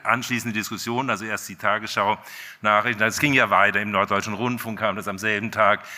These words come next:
Also das war ein, ein riesiger Marketing-Coup, der,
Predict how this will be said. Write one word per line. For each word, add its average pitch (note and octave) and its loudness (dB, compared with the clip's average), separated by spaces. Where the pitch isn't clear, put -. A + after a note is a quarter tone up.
Also A2+ 0
das B2 0
war C3+ 6
ein, C#3 0
ein B2+ -4
riesiger C3 0
Marketing-Coup, A2+ -2
der, A2 -4